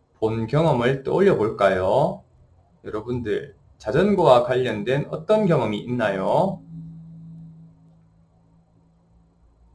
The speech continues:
다양한 경험이 있었겠죠. 선생님이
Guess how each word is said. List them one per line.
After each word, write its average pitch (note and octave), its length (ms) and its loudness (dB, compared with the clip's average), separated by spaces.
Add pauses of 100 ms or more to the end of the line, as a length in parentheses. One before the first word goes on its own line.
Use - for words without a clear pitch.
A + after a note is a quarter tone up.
(1160)
다양한 G#2+ 400 -2
경험이 E3 320 0
있었겠죠. A2+ 1040 -2
선생님이 A#2+ 840 -6